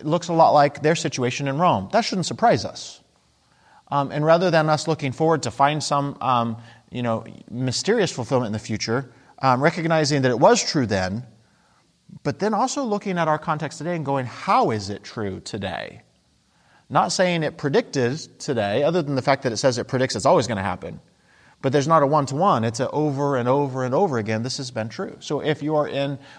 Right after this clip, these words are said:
um, and I, I'm reading, um, it's taken me a long time, uh, Dietrich Bonhoeffer's, uh, a book about Dietrich Bonhoeffer. And it's talking about the church,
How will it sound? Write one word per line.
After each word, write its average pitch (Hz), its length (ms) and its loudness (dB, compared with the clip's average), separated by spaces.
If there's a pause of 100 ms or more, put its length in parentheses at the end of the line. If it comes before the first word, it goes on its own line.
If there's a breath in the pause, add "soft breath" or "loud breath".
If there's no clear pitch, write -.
um, 127 300 -2
and 127 120 -4
I, 127 140 -2
I'm 127 200 -6
reading, 131 400 -4
um, 110 200 -4
it's 104 220 -10
taken 117 280 -2
me 101 100 -4
a 120 60 -4
long 110 220 -2
time, 117 300 0 (300 loud breath)
uh, 110 140 2
Dietrich 120 340 -2
Bonhoeffer's, 117 720 -2 (320 soft breath)
uh, 107 420 0
a 117 180 -4
book 123 140 -4
about 123 160 0
Dietrich 120 260 -8
Bonhoeffer. 131 580 -4 (460 soft breath)
And 120 120 -8
it's 120 80 -8
talking 135 180 0
about 120 120 -6
the 123 60 -10
church, - 520 -6